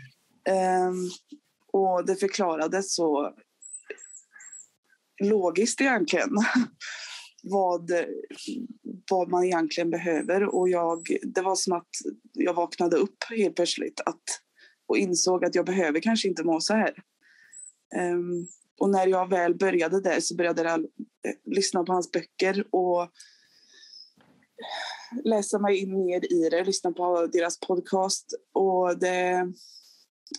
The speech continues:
ja, det är som att vakna upp helt enkelt. Du, jag insåg väl att jag,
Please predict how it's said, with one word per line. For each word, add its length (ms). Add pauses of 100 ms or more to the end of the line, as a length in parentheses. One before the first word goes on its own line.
(160)
ja, 400 (280)
det 140
är 140
som 200
att 180 (300)
vakna 440
upp 240
helt 180
enkelt. 320
Du, 420 (1700)
jag 220
insåg 600
väl 120
att 200
jag, 380